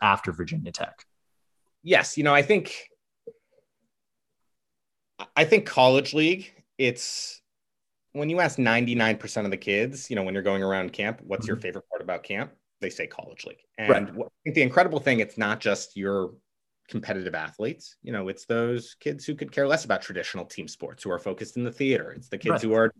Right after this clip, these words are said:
Speaker 2: designing the meeting places. Um, you know, and I think that journey of a team, I think that helps build that relationship with camp and that buy-in to camp.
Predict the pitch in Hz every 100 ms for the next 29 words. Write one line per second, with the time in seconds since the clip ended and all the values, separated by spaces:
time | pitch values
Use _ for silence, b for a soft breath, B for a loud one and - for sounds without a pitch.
0 | 110 117 110 120 120 120 113 117 101 -
1 | - - - - B B B 110 110 110
2 | 104 101 _ - 143 107 113 110 110 160
3 | 165 - _ _ 120 117 - 101 95 107
4 | 90 - - - 87 85 95 160 - _
5 | _ - 110 - 85 113 110 - 117 117
6 | - 95 95 95 95 82 82 82 - 117
7 | 135 151 - _ _ _ - - - 92
8 | - 98 - 90 87 82 78 - - 78